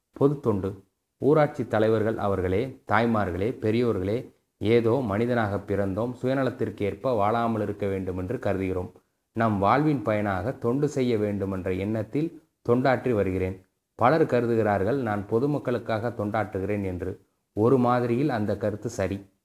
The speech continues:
இந்த நாட்டில் பார்ப்பானை தவிர மற்றவர்கள் எல்லாம் பொதுமக்களுக்கு பாடுபடுகிறவர்கள்தான்.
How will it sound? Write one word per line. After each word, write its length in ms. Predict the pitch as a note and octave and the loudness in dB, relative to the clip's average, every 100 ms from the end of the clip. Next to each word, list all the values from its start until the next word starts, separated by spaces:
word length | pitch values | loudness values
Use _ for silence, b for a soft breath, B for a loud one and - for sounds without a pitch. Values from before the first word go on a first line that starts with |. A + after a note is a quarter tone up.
| _ _ _ | _ _ _
இந்த 200 | A#2+ B2+ | 0 2
நாட்டில் 440 | A2 A#2+ B2+ A2+ B2 | 2 0 0 0 0
பார்ப்பானை 500 | - A2+ C#3+ D#3+ C3+ A2 | 0 0 0 0 0 0
தவிர 360 | G#2+ G2+ A2+ | 0 0 0
மற்றவர்கள் 560 | B2 G2+ C#3+ C3+ A2+ A2+ | -2 -2 -2 0 0 0
எல்லாம் 300 | G#2 A#2 A#2+ | 0 -2 0
பொதுமக்களுக்கு 640 | A#2 C#3+ C#3+ - A#2+ A2+ | 0 0 -2 -2 -4 -4
பாடுபடுகிறவர்கள்தான். 1120 | G2+ G#2 G#2 G#2+ G2+ F#2+ F#2+ F#2 F#2+ F#2 G2 | -2 0 0 -2 -2 -2 -2 -2 -4 -4 -8